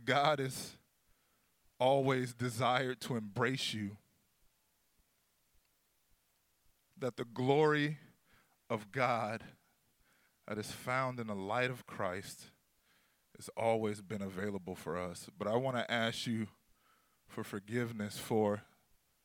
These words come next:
the way you may even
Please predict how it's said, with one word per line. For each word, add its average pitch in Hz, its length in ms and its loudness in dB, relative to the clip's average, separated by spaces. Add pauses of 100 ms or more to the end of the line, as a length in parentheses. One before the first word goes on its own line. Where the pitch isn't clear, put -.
(140)
the 113 80 -2
way 135 460 2 (720)
you 131 240 2
may 135 220 2
even 113 340 -2